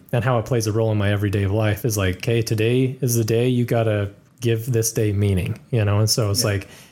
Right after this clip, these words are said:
Speaker 1: engage in those passions, do something that kinda scares you or that really, like, um, basically gives you purpose, meaning.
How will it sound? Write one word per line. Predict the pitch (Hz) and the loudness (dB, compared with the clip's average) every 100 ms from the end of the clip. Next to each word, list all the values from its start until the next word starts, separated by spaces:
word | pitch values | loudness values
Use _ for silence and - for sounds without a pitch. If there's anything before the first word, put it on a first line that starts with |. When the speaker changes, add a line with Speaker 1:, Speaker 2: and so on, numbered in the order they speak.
| _ | _
Speaker 1:
engage | 117 110 120 127 127 | -2 2 2 0 0
in | |
those | 117 110 | 2 0
passions, | - 123 120 - 127 120 113 - - - - | -2 -2 -2 0 0 0 -2 -8 -20 -20 -10
do | - 131 | -2 0
something | 131 120 123 120 117 | 0 0 0 2 2
that | 107 98 92 - | 2 0 -4 -6
kinda | - 113 | -2 0
scares | - 131 127 120 | 0 0 0 2
you | 120 | 2
or | 120 | 2
that | 107 92 - - - | 0 -2 -6 -10 -2
really, | 143 113 120 113 | 2 2 2 2
like, | 107 95 95 - - - - _ - | 2 0 -4 -12 -20 -20 -20 _ -2
um, | 110 104 95 92 - - _ | 0 2 0 -2 -8 -20 _
basically | 131 151 - 117 | -2 -2 -2 0
gives | 113 113 | 0 0
you | 117 110 101 - - _ | 0 2 0 -6 -14 _
purpose, | 123 120 127 - - - _ | -2 0 -2 -4 -8 -14 _
meaning. | - 117 117 117 | -2 0 2 0